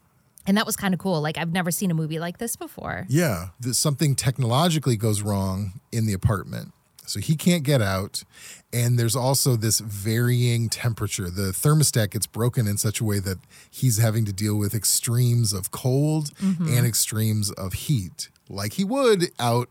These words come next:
Speaker 2: in the,
Speaker 1: In the
Speaker 2: in the
Speaker 1: wilderness.
Speaker 2: elements, but he's
Speaker 1: Ugh.
Speaker 2: not.
Speaker 1: No, that juxtaposition of him being able to look out the windows of this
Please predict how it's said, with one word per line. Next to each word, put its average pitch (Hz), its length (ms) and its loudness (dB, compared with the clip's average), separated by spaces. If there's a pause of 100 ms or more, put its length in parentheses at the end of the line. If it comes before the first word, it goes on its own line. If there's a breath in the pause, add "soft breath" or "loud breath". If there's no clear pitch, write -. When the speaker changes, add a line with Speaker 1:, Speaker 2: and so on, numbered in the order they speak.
Speaker 2:
in 113 520 -4
the, 107 160 -2
Speaker 1:
In 107 60 -2
the 107 80 0
Speaker 2:
in 240 60 -6
the 262 100 -2
Speaker 1:
wilderness. 247 600 2
Speaker 2:
elements, 135 640 0
but 214 240 0
he's 214 140 2
Speaker 1:
Ugh. 113 40 -4
Speaker 2:
not. 156 280 -2 (840 loud breath)
Speaker 1:
No, 180 340 2
that 202 420 0
juxtaposition 208 840 -2
of 196 140 0
him 196 240 -2
being 175 220 -2
able 175 160 -4
to 165 100 -4
look 147 240 -4
out 165 180 -4
the 170 80 -4
windows 160 480 -2
of 156 140 -4
this 147 240 -6